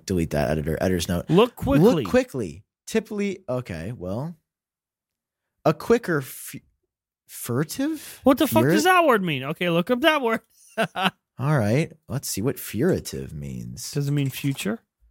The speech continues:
Speaker 1: Oh, I
Speaker 2: No?
Speaker 1: spelt it wrong. Furtive. Attempting to avoid notice or attention, typically because of guilt or a belief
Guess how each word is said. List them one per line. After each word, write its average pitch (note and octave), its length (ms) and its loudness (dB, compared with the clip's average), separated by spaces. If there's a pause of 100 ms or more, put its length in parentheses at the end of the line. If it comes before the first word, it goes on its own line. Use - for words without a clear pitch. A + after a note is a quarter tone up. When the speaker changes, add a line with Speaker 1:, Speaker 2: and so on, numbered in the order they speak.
(220)
Speaker 1:
Oh, G2 120 0
I F2+ 80 2
Speaker 2:
No? D#3+ 60 2
Speaker 1:
spelt D#2+ 280 -2
it A#1+ 80 -4
wrong. D#2+ 400 -2 (400)
Furtive. F3 760 0 (260)
Attempting E3+ 540 2
to A#2 220 2
avoid A2 400 0
notice G2+ 360 0
or F2+ 140 -4
attention, E2+ 500 -4
typically C3+ 380 0
because G2+ 240 -2
of D2+ 220 -8
guilt F#3 400 4
or C3 180 0
a A#2 60 0
belief G#2+ 640 -6